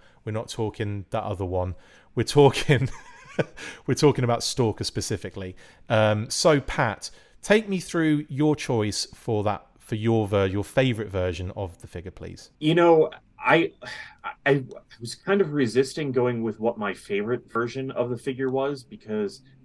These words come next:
Speaker 2: there's the one that I have the fond memories of.
Speaker 1: Yeah.
Speaker 2: Then I also was looking at all of the Stalker figures that have been released. Yeah.
Speaker 1: Is that version one? Fond memories.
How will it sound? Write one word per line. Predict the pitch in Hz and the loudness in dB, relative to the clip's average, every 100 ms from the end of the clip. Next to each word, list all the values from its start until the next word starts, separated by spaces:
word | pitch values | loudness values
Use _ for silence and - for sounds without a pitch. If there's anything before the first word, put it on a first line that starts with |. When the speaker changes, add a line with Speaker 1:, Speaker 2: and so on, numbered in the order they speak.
| _ _ | _ _
Speaker 2:
there's | 120 110 | -2 -2
the | 113 | -2
one | 127 147 | -2 0
that | 135 | 2
I | 131 | 2
have | 131 120 | 2 0
the | 107 | -2
fond | - - 123 117 | -8 -4 -2 -2
memories | 98 98 107 95 85 85 - - | -6 -4 -2 -4 -8 -14 -18 -16
of. | 80 76 - | -16 -16 -8
Speaker 1:
Yeah. | 110 98 80 - _ _ _ - | -4 -4 -6 -16 _ _ _ 0
Speaker 2:
Then | 135 143 | 0 0
I | 139 - 120 | -2 -2 -2
also | 117 117 127 127 | 2 0 0 -2
was | 113 101 92 | -2 -4 -4
looking | 120 123 123 107 | -4 -2 -4 -4
at | 104 - | -4 -6
all | - 113 139 | -2 0 0
of | 139 | 0
the | 131 | -4
Stalker | - 127 123 127 | -2 -4 -2 -6
figures | 113 113 110 101 | -10 -8 -8 -8
that | 101 | -10
have | 87 | -10
been | 95 | -12
released. | 87 90 90 78 - - _ _ _ _ _ - | -10 -10 -10 -14 -20 -20 _ _ _ _ _ -10
Yeah. | 95 113 _ | -10 -10 _
Speaker 1:
Is | 123 | -2
that | 120 | 0
version | 113 113 101 | 4 2 2
one? | 110 98 87 - _ _ _ _ _ _ _ _ _ _ _ | 0 0 -2 -10 _ _ _ _ _ _ _ _ _ _ _
Fond | - 107 101 | 0 2 2
memories. | 98 92 85 - | 0 -2 -6 -10